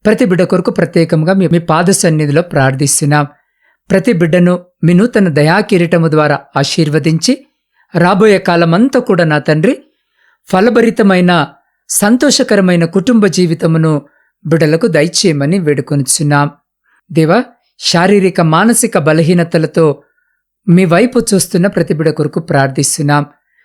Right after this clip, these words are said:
విష జ్వరాల ద్వారా బాధపడుతున్న బిడ్డల కొరకును ప్రార్థిస్తున్నాం. బిడ్డలందరినీ మా కోసం గాయపడిన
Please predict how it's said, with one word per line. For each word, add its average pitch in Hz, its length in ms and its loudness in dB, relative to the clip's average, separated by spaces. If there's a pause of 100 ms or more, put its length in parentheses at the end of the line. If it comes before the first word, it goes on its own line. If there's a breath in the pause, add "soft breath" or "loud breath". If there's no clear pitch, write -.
(200)
విష 190 260 -2
జ్వరాల 185 480 2
ద్వారా 175 300 0
బాధపడుతున్న 151 640 -2
బిడ్డల 147 280 -2
కొరకును 151 400 -2
ప్రార్థిస్తున్నాం. 147 800 -2 (680 soft breath)
బిడ్డలందరినీ 196 720 2
మా 156 160 2
కోసం 170 380 -2 (140)
గాయపడిన 160 500 0